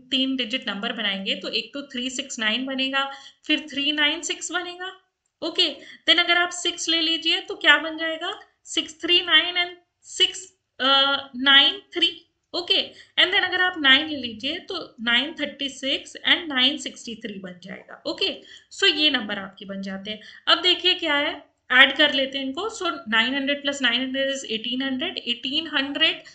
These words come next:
प्लस ट्वेल्व हंड्रेड is थ्री थाउजेंड, थ्री थाउजेंड प्लस सिक्स हंड्रेड is थ्री सिक्स डबल ज़ीरो। ओके, तो ये हमने हंड्रेड ऐड कर लिए, टेंस ऐड कर लेते हैं। ओके, so nine,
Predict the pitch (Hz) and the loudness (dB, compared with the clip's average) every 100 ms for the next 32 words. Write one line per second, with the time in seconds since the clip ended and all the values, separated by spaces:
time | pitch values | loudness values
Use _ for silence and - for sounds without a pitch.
0 | - _ 311 311 339 311 320 320 302 320 | -20 _ 2 2 2 2 2 0 0 -2
1 | 311 339 - 294 294 311 302 311 392 - | -2 -6 -6 -2 -2 0 -2 -2 -6 -6
2 | 302 302 302 277 294 294 311 330 - - | -4 -2 -4 -2 -4 -4 -4 -4 -8 -10
3 | - 285 285 294 302 330 466 - - _ | -6 -4 -2 0 0 0 -6 -10 -20 _
4 | _ 294 311 311 339 320 220 202 196 208 | _ 0 2 2 -6 -6 -6 -6 -8 -10
5 | 202 208 208 - 302 320 226 208 285 262 | -12 -12 -14 -12 -10 -2 -2 -2 -6 -4
6 | 269 262 285 254 202 208 202 220 196 - | -4 -4 -4 -6 -8 -10 -12 -12 -12 -10
7 | 214 226 226 269 294 302 277 - 277 277 | -6 -2 2 2 0 -4 -4 -4 -2 -2
8 | 285 320 320 370 311 - - - _ - | -4 -10 -12 -10 -10 -10 -20 -20 _ -6
9 | - 415 392 - - 254 277 294 381 | 0 0 0 -4 -6 4 8 8 6